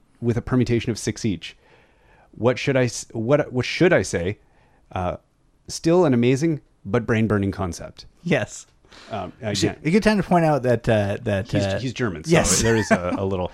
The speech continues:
Speaker 1: He's, his English is quite good.
Speaker 2: Very good, yes.
Speaker 1: Um, and, uh, another place I read, he said it was about three and a half years of hard work.
Speaker 2: Mm-hmm.
Speaker 1: Um, he also notes on the, uh, just as a note of interest about the design process.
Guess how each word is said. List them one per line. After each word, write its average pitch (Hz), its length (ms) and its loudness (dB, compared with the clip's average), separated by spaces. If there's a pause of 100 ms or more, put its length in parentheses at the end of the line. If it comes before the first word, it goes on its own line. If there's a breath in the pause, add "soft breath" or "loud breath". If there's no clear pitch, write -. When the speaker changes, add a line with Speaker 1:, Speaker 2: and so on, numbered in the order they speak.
(160 loud breath)
Speaker 1:
He's, 214 240 -6
his 160 220 2
English 117 300 0
is 101 80 -2
quite 87 200 -8
good. 95 240 -6
Speaker 2:
Very 170 240 4
good, 95 220 -6
yes. - 260 -10
Speaker 1:
Um, 110 380 -4 (140)
and, 139 240 -2
uh, 135 240 -4
another 165 260 0
place 170 240 -4
I 147 40 0
read, 135 200 2
he 131 240 -2
said 123 220 -2
it 123 40 2
was 120 120 0
about 123 180 2
three 120 160 -2
and 113 60 0
a 104 40 -2
half 110 220 -4
years 95 220 -2
of 90 100 -6
hard 85 320 -2
work. 82 420 -10
Speaker 2:
Mm-hmm. 147 340 2 (600 loud breath)
Speaker 1:
Um, 101 380 0 (460 soft breath)
he 107 120 -6
also 156 200 0
notes 139 260 2
on 113 280 0
the, 107 240 4
uh, 92 100 2
just - 320 -12
as 110 200 0
a 110 80 0
note 104 200 4
of 95 80 -6
interest 107 340 -2
about 104 240 0
the 113 80 -2
design 95 460 -2
process. 87 640 -4